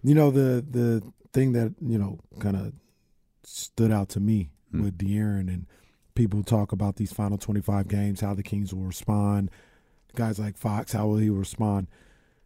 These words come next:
Speaker 1: You know, there's a part that maybe we didn't even think about, about how they may be energized from the fact that all these games matter and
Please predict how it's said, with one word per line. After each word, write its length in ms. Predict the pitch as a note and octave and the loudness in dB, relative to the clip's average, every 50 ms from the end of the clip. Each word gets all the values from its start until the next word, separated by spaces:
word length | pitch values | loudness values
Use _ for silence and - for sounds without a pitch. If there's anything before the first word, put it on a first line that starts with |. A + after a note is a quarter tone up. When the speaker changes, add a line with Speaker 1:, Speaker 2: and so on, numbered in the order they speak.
| _ _ - | _ _ -2
Speaker 1:
You 160 | D#3+ C#3+ D3+ | 2 4 4
know, 280 | D3+ C#3 C#3 C#3 D3+ - | 4 4 4 4 2 2
there's 300 | D#3+ D3 D3 D3 B2 C3+ | 4 6 6 6 6 4
a 60 | C3 | 2
part 360 | G#2+ - D3+ E3 F#3 F3+ F3+ | 0 2 2 2 2 2 2
that 100 | D3 C3 | 2 0
maybe 240 | B2+ C3+ C3+ C3 C3 | 2 2 2 2 2
we 160 | B2 B2 C3+ | 4 4 4
didn't 180 | C3 C3+ C3 C3 | 4 4 4 2
even 200 | B2+ A#2 A#2+ A2 | 2 2 0 -2
think 200 | - A#2+ A2+ - | -2 -2 -2 -2
about, 240 | A#2+ B2 A#2+ A#2 A#2 | 0 0 0 0 0
about 240 | G#2+ A2 A2+ A2 | 0 0 0 0
how 420 | G2+ G#2+ A2 A2+ A2 A2 G#2+ G#2 - _ _ _ _ _ _ _ _ _ _ - | 0 0 0 0 0 0 0 -2 -4 _ _ _ _ _ _ _ _ _ _ -6
they 200 | B2 C3 B2 C#3+ | 0 2 4 6
may 200 | E3+ E3+ D#3+ C#3+ | 6 6 4 4
be 440 | A#2 G#2+ A#2 A2 G#2 G#2 F3+ F#3 D#3 A#2 | 4 2 2 2 0 0 -4 -4 -2 0
energized 840 | B2 D#3 F3 D3 G#2 E2+ G#2 - G2+ F#2+ - - - - - - - - _ _ _ _ _ _ _ _ | 2 4 4 4 2 0 -6 -8 -10 -14 -18 -20 -20 -20 -20 -20 -20 -20 _ _ _ _ _ _ _ _
from 580 | - - A#2+ A#2 A2+ G#2+ G#2 G2 F#2+ F#2 F#2 A#2+ | -8 -2 0 2 2 2 0 -2 -2 -4 -6 -8
the 120 | A#2+ A#2+ | -8 -8
fact 380 | G2+ - - A#2+ A2+ G#2+ - - | -6 -4 -4 -4 -4 -4 -6 -6
that 120 | G#2+ G#2 - - | -8 -8 -6 -6
all 180 | - A2+ A2 | -4 -2 -2
these 220 | G2+ A2 G#2 F#2 - | 0 0 -2 -2 -2
games 340 | - G2+ G2+ F#2+ F#2+ F2 E2 | -2 -2 -2 -2 -4 -4 -4
matter 420 | F#2+ F#2+ - - - - - - _ _ _ _ _ _ | -6 -6 -6 -8 -10 -12 -14 -16 _ _ _ _ _ _
and 480 | - G#2 G#2+ G#2+ G#2+ G#2 G2+ F#2+ F#2 | -6 -2 -2 0 0 -2 -2 -4 -6